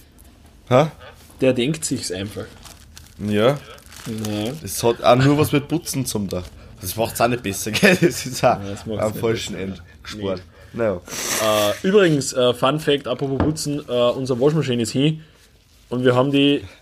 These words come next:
Speaker 2: genau so lang, dass die Garantie vor zwei Wochen angelaufen ist. <laughs>
Speaker 1: Herrlich. Herrlich.
Speaker 2: Mhm.
Speaker 1: Das ist auch so ein Ding, so Sachen, die einfach direkt nach dem Haltbarkeit oder nach, nach der Garantie einfach hin wären.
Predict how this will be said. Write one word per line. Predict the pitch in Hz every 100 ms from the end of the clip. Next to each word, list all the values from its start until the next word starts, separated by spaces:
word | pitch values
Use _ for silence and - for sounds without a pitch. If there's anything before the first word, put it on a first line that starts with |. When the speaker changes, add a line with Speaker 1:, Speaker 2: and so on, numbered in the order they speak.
| _ - -
Speaker 2:
genau | - 127 127
so | - 151
lang, | 151 139 143
dass | 131 127 - - -
die | 127 123
Garantie | 123 127 127 165
vor | 160 147 135 131
zwei | 127 123
Wochen | 131 -
angelaufen | 117 107 101 101 - 98
ist. | - - - - 120 -
<laughs> | - -
Speaker 1:
Herrlich. | - - 156 110 107 - - _ - _ - 190
Herrlich. | 196 110 113 113 117 110 107 - - _ _ _ _ 151
Speaker 2:
Mhm. | 139
Speaker 1:
Das | 123
ist | 139
auch | 151
so | 143
ein | 143
Ding, | 143 - -
so | -
Sachen, | 123 151 156 147
die | -
einfach | 131 135 - - -
direkt | 143 175 180 -
nach | 117 123 151
dem | 165 160
Haltbarkeit | 135 - 156 - 123
oder | 120
nach, | 123 127 - 135
nach | 139 131
der | 131 131
Garantie | 127 127 131 151
einfach | 139
hin | - 131 135
wären. | 101 71 76